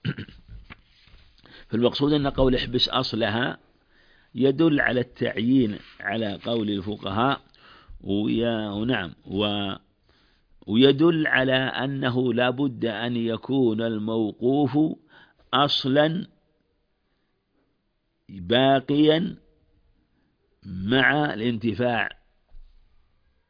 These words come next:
بثمرته أو الانتفاع بمنفعته،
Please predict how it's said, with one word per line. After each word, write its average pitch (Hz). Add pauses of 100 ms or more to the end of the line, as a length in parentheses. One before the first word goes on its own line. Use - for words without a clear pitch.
(200)
بثمرته 98 (640)
أو 123
الانتفاع 101 (160)
بمنفعته، 95